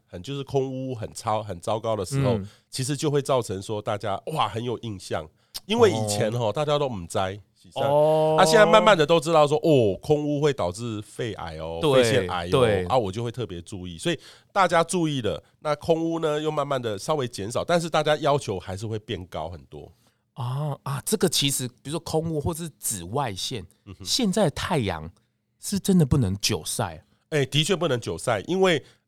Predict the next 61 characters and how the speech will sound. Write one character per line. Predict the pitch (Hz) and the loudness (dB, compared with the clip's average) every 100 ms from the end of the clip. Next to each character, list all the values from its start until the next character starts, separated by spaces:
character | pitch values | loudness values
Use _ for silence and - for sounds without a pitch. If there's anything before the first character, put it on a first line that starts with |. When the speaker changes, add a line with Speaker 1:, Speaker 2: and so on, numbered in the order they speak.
| - | -4
Speaker 1:
呃， | 113 107 104 | -2 0 0
现 | - 208 180 | 2 2 4
在 | 165 120 | 4 4
哈， | 117 90 90 | 0 -2 -2
这 | |
个 | 151 120 - | -4 -2 -2
我， | 120 | -6
你 | 127 120 | -6 -6
知 | 185 | 0
道 | 190 | 2
有 | 135 | 4
没 | 95 | 2
有 | 131 | -2
听 | 131 131 | -4 -6
过， | 123 104 | -2 -2
小 | - | -4
时 | 87 | -6
候 | 127 | -6
听 | 131 | -6
过 | 120 | -6
一 | 110 | -6
个 | 101 | -4
叫 | 113 | -6
臭 | - 135 | -2 -2
氧 | 90 78 | -2 -6
层 | 90 90 | -10 -10
破 | - 120 87 | -4 -4 -4
洞？ | - 123 | 2 4
Speaker 2:
有， | 156 - | 6 4
有， | 208 180 | 2 2
现 | - 226 | 4 4
在 | 208 | 4
还 | 175 131 | 4 2
是 | 151 | -2
破 | - - 127 | -2 0 0
的 | 107 | 0
吧？ | - 90 - _ | -4 -6 -8 _
Speaker 1:
还 | - 139 | 0 0
是 | 175 | 0
破 | 165 170 | 0 0
的， | 117 82 _ _ | 0 -6 _ _
它 | - 254 | 2 2
不 | |
是 | 185 | 2
真 | 202 202 | 2 4
的 | 143 | 4
破 | - 151 | 4 4
哦。 | 107 107 101 - - - - - 262 | 6 4 2 -6 -10 -6 4 6 8
Speaker 2:
<laughs> | 262 240 156 151 139 - - | 8 8 8 8 6 2 2
哎， | 196 | 4
大 | - 196 | 6 6
家 | - | 4
稍 | - 220 | 4 6
微 | 202 - 202 170 | 6 4 -6 4
要 | 220 | 6
跟 | 220 214 | 8 6
上， | 214 208 | 8 6
要 | 196 214 | 6 6
跟 | 196 196 | 6 6
上 | 208 185 | 4 6
哦。 | 175 160 | 4 2